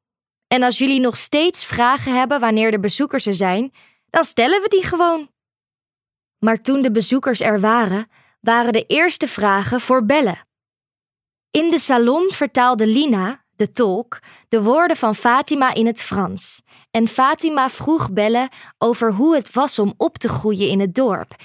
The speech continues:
en hoe het was gekomen dat ze een prinses was geworden. In vervoering luisterde Fatima naar Lina's vertaling van Belle's antwoorden in het Arabisch.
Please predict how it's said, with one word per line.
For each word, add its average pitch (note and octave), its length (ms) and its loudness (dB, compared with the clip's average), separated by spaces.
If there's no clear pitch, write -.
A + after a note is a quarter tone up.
en A3+ 140 0
hoe A#3 140 0
het C#4+ 100 -2
was A#3+ 180 -4
gekomen C4 580 0
dat G3+ 160 -6
ze A3+ 100 -2
een A3+ 120 0
prinses B3 540 -2
was F3+ 200 -4
geworden. F3+ 540 -6
In B3+ 220 0
vervoering C4 840 0
luisterde G#3+ 500 0
Fatima G3+ 600 -2
naar G3 200 0
Lina's A3 400 0
vertaling G3+ 680 -2
van A3 220 0
Belle's G#3 300 0
antwoorden G3+ 680 -2
in G#3+ 140 0
het A3 100 -2
Arabisch. G#3 760 -4